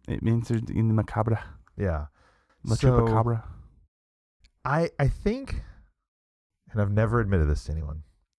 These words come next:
Speaker 2: that there's a part of me
Speaker 1: Okay.
Speaker 2: that wants to try Fallout seventy-six.
Speaker 1: Okay.
Speaker 2: Especially now that it's had some time to kind of percolate.
Speaker 1: Okay.
Speaker 2: And get better and better and better and better and better.
Speaker 1: Okay.
Speaker 2: And part of it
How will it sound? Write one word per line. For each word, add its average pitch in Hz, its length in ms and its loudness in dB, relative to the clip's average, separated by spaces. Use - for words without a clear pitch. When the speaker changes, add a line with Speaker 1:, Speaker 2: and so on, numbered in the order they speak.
Speaker 2:
that 110 120 2
there's 107 180 2
a 101 60 2
part 123 340 -2
of 131 80 -2
me 147 300 -4
Speaker 1:
Okay. 120 460 -2
Speaker 2:
that - 180 -2
wants 92 600 -2
to 120 180 -2
try 90 540 0
Fallout 82 380 -2
seventy-six. 90 640 -4
Speaker 1:
Okay. 120 280 0
Speaker 2:
Especially 101 540 0
now 92 200 2
that 92 140 2
it's - 220 -4
had 95 240 0
some 95 120 -6
time 92 300 2
to - 140 -6
kind 95 180 0
of 87 160 -2
percolate. 104 500 -2
Speaker 1:
Okay. 127 460 0
Speaker 2:
And 98 120 -2
get 98 140 -2
better 92 200 2
and 92 100 0
better 92 160 2
and 90 80 -2
better 87 200 2
and 85 60 0
better 85 160 0
and 82 60 -2
better. 87 240 0
Speaker 1:
Okay. 143 280 0
Speaker 2:
And 98 180 -6
part 196 340 2
of 127 100 -2
it 78 300 -2